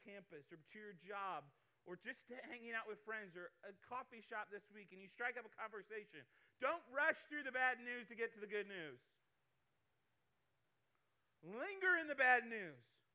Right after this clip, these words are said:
We seem to be okay with that in every other sphere of life. Every morning we're awakened by bad news. Bad news sells. Christian, linger in the bad news.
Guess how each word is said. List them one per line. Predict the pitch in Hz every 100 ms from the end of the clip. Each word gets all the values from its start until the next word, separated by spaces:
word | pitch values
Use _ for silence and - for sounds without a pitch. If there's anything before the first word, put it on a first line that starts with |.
| _ _ _ _
We | 226 214
seem | 320 359
to |
be | 349 349
okay | - 339
with | 339 320
that | 311 277
in | 214 - 277
every | 381 381 349
other | 339 320 -
sphere | 320 311
of | 247
life. | 262 285 180 120 - _ _ _ _ _ _ _ _ _ _ _ _ _ _
Every | 233 330 330
morning | 320 349 320
we're | 226 220
awakened | 214 233 262 233 196
by | 180 190 151 -
bad | 214 254 247
news. | 254 185 151
Bad | 220 294 302
news | 277 233 -
sells. | - 233 180 127 - _ _ _ _ _ _ _ _ _ _ _ _ _ _ _ _ _ _ -
Christian, | 226 - 190 143 147 170
linger | 214 294 269 240 202
in | 202
the | 196
bad | 180 170 165 151
news. | 139 117